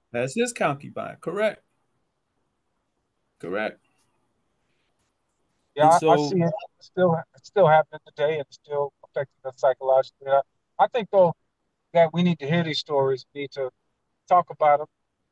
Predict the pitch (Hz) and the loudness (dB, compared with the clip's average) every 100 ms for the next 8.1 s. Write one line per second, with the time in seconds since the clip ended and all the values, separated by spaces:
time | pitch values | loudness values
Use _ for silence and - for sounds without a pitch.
0 | _ _ 143 135 131 135 131 147 135 _ | _ _ -4 2 4 2 0 -4 -6 _
1 | _ _ _ _ _ _ _ _ - 147 | _ _ _ _ _ _ _ _ -2 0
2 | 139 143 _ _ 127 - 143 - - 139 | 0 -6 _ _ -20 -10 -10 -10 -2 2
3 | 135 139 _ _ _ _ _ _ _ - | 2 0 _ _ _ _ _ _ _ -18
4 | 131 - 160 - _ 160 156 151 - 160 | -8 -2 -2 -2 _ -6 -6 -8 -6 -2
5 | 160 165 - _ _ _ _ _ _ - | 0 -2 -12 _ _ _ _ _ _ -14
6 | 143 156 165 160 156 - 196 160 175 180 | -12 -4 -4 0 -2 0 0 4 4 6
7 | 156 147 - - 170 160 151 - - - | 6 4 0 -10 0 2 2 -2 -6 -8